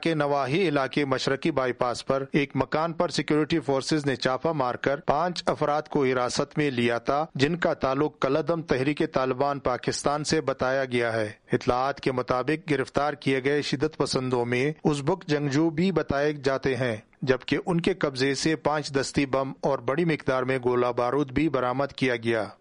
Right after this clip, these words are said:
بلوچستان میں گزشتہ ایک دہائی سے مختلف کالعدم عسکری تنظیموں کے شدت پسند سیکیورٹی forces اور سرکاری املاک پر حملوں کے علاوہ پرتشدد کارروائیاں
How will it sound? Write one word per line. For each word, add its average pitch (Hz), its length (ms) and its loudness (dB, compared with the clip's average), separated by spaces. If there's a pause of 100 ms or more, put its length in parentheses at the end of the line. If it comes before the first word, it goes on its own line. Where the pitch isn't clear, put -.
(120)
بلوچستان 143 640 2
میں 180 100 2
گزشتہ 156 400 0 (160)
ایک 170 300 0
دہائی 127 300 2
سے 135 300 0 (120)
مختلف 147 480 0
کالعدم 160 420 0 (100)
عسکری 151 420 0
تنظیموں 135 600 0
کے 139 200 0
شدت 131 380 -2
پسند 151 400 -2
سیکیورٹی 135 520 2
forces 139 640 0
اور 143 180 0
سرکاری 147 600 0
املاک 143 440 0
پر 151 200 0
حملوں 143 260 0
کے 143 200 0
علاوہ 120 420 0
پرتشدد 160 760 0
کارروائیاں 139 760 0